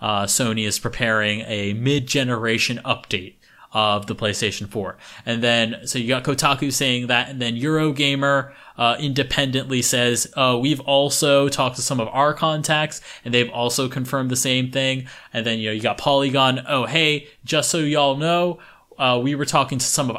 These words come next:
our contacts, and they also confirmed what, uh, Eurogamer and Kotaku said." When you get a rumor like that, where there's many credible, uh, sources that are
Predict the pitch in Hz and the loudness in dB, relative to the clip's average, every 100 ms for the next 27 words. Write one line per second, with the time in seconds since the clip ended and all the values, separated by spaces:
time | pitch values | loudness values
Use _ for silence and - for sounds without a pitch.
0 | - 127 185 208 220 220 202 220 214 - | 0 2 4 4 2 2 0 0 0 -2
1 | - 123 123 143 131 139 151 - 131 123 | -2 -2 2 2 2 0 0 0 0 2
2 | 113 110 - 123 123 120 113 110 - 123 | 0 -4 -6 -6 0 0 0 -2 -10 0
3 | 120 120 - _ _ 123 113 113 120 127 | 0 0 -4 _ _ 2 4 4 2 2
4 | 123 123 120 117 117 120 110 107 104 107 | 2 2 2 0 -2 -2 -4 -4 -2 -4
5 | 98 - 101 - 92 - - - 127 123 | -6 -10 -8 -6 -6 -10 -20 -12 -4 2
6 | 180 214 175 202 220 208 143 120 110 101 | 4 2 2 2 2 2 2 0 -6 -4
7 | 110 113 147 233 254 - - _ _ _ | 2 2 4 0 -2 -4 -4 _ _ _
8 | _ 139 135 131 135 127 151 165 165 - | _ -4 -2 -2 -4 -4 -2 -2 -2 -6
9 | - 147 151 151 143 151 147 147 151 147 | -8 -2 0 0 0 0 0 0 -2 -6
10 | _ _ _ - 123 123 120 120 117 - | _ _ _ -2 0 2 2 0 0 -2
11 | 156 139 135 - 143 135 127 127 123 123 | 0 0 2 2 2 0 0 2 0 0
12 | 123 123 123 120 120 - | -4 0 0 0 -2 -6